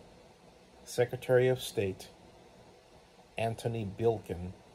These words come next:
was also spotted in the back of the scrum. The pool was originally limited to just six members, but the United States team successfully pushed for the full press pool to join the spray,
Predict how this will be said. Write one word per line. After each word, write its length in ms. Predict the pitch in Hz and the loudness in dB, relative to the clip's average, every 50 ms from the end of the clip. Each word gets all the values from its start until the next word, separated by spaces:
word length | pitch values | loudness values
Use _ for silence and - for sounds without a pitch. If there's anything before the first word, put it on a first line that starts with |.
| - - - - - - | -20 -20 -20 -20 -14 -10
was 160 | - 98 95 | -8 -4 0
also 320 | 101 110 107 - - 110 | 0 0 0 0 -2 -4
spotted 440 | 95 - - - - 101 101 98 101 | -4 -6 -4 0 4 4 4 4 4
in 100 | 95 90 | 0 0
the 60 | 95 | -2
back 300 | 92 - 95 92 90 - | 0 2 2 2 2 -2
of 80 | 95 92 | -6 -8
the 80 | - 98 | -8 -10
scrum. 400 | - - - - 104 101 - - - - - - - - - - - - - - - - - - - - - - - - - | -10 -12 -8 -6 -6 -6 -6 -8 -16 -20 -20 -20 -20 -20 -20 -20 -20 -20 -20 -20 -20 -20 -20 -20 -20 -20 -20 -20 -20 -16 -14
The 60 | 107 | -14
pool 300 | 92 - - 127 127 123 | -14 -6 -2 0 2 4
was 160 | 123 113 104 | 4 2 2
originally 400 | 104 101 113 120 113 - 117 110 | 0 -2 -2 -4 -2 -4 -4 -2
limited 420 | 107 110 113 110 107 107 107 101 - | -2 -2 -2 -2 -2 -2 -2 -4 -6
to 100 | - 95 | -10 -6
just 340 | 92 95 90 - - - | -4 -4 -4 -4 -10 -12
six 340 | - - - 117 - - - | -12 -8 -8 -8 -8 -6 -8
members, 500 | 113 110 123 120 101 98 92 87 - - - - - - - - - - - - - - - | -2 -2 -2 -2 0 -2 -4 -4 -4 -8 -14 -20 -20 -20 -20 -20 -20 -20 -20 -20 -20 -20 -10
but 100 | - 104 | -8 -6
the 60 | 202 208 | -4 -2
United 300 | 208 107 104 101 101 95 | 0 0 0 0 0 -4
States 320 | - - 101 95 92 - | -4 -4 -6 -6 -6 -8
team 260 | - - 113 110 107 | -10 -8 -8 -6 -6
successfully 680 | 104 - - - - - 104 101 101 - - 113 107 98 - - | -6 -8 -8 -8 -6 -4 -4 -4 -4 -6 -6 -6 -8 -8 -8 -6
pushed 380 | - 143 143 - - - - - - - - - - - - - - - - - | -4 -4 -4 -4 -6 -14 -20 -20 -20 -20 -20 -20 -20 -20 -20 -20 -20 -20 -10 -8
for 60 | 107 | -6
the 80 | 98 98 | -6 -6
full 300 | - - - 165 180 170 | -6 0 2 2 2 2
press 380 | - - - - 107 98 - | 0 -8 -4 -2 -2 -2 -2
pool 340 | - - - - 101 98 101 | -6 -12 -6 -2 -2 -2 -2
to 120 | 95 - 101 | -2 -6 -10
join 300 | 98 104 104 101 101 95 | -6 -4 -4 -2 -2 -4
the 60 | 95 | -6
spray, 460 | - - - - 113 110 110 104 101 | -8 -6 -2 0 0 2 0 -2 -4